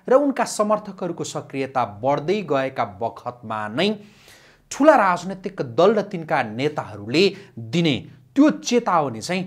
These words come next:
कता कता अस्वाभाविक लाग्छ। यत्तिका वर्षसम्म दरबार हत्याकाण्डको छानबिन नगर्ने अनि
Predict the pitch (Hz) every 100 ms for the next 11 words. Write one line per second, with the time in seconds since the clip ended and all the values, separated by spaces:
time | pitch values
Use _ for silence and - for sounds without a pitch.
0 | 185 _ 190 190 165 151 131 107 - _
1 | _ 143 147 151 113 110 98 85 - -
2 | - - _ _ _ _ 220 - 285 -
3 | 240 226 175 165 160 - 127 95 - _
4 | _ 120 151 147 143 127 - 104 - 127
5 | 123 117 120 113 - 110 107 110 139 151
6 | 165 170 170 170 _ _ _ 254 285